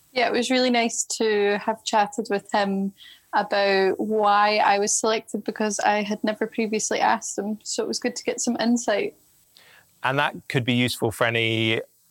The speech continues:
Speaker 2: aspiring future artists in residence, uh, that are listening to this.
Speaker 1: Yeah, definitely. Really useful for applications and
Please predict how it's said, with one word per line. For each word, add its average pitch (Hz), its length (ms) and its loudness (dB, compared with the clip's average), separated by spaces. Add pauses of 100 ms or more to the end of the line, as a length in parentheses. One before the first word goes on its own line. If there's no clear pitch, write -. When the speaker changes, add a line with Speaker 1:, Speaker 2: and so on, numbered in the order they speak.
(180)
Speaker 2:
aspiring 123 840 2
future - 420 0
artists 104 420 2
in 104 100 2
residence, 98 640 -2
uh, 104 440 4
that 101 160 0
are 101 40 0
listening 101 380 -2
to - 100 -6
this. 98 320 -4 (1000)
Speaker 1:
Yeah, 254 200 2
definitely. 220 560 0
Really 233 220 0
useful 220 580 -2
for 208 360 2
applications 208 1300 -2
and 202 580 -2